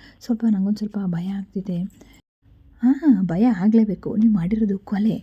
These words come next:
ಏನು ಒಬ್ರು ಮಾಡಿದಿರ ಕೊಲೆನ? ಮೂರು ಜನ ಸೇರ್ಕೊಂಡು ಕೊಲೆ ಮಾಡಿರೋದು. ಭಯ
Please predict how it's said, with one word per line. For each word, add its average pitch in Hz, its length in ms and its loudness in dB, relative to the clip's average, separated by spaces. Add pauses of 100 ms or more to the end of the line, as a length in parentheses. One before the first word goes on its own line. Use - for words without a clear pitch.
ಏನು 180 260 2
ಒಬ್ರು 196 280 0
ಮಾಡಿದಿರ 175 380 4
ಕೊಲೆನ? 180 380 -2
ಮೂರು 202 260 4
ಜನ 185 240 -4
ಸೇರ್ಕೊಂಡು 170 480 -6
ಕೊಲೆ 160 240 -6
ಮಾಡಿರೋದು. 160 500 -6 (540)
ಭಯ 190 140 -2